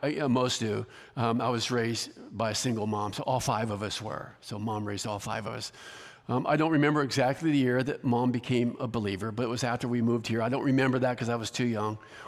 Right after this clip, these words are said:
We moved to Bremerton. But w-, one of the first things my, my mother did is she took us to church. All five of us.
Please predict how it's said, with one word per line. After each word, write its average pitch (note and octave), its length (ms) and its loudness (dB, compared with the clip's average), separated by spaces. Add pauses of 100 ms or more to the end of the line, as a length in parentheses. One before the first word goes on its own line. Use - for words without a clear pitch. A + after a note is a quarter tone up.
We C3 100 6
moved A#2+ 220 6
to A2+ 80 -2
Bremerton. G#2 560 -2 (340)
But - 120 0
w-, E3+ 280 -4
one C#3+ 160 4
of C3 60 6
the B2 80 4
first D#3+ 280 2
things D#3+ 220 4
my, C#3 320 2
my C3+ 160 2
mother C3+ 320 2
did B2 440 -4 (360)
is B2 160 2
she B2+ 140 0
took - 240 -2
us A#2 200 -2
to G#2+ 120 -6
church. - 600 -4 (1300)
All C#3 160 4
five C3 340 0
of C#3 120 -10
us. D3 340 -8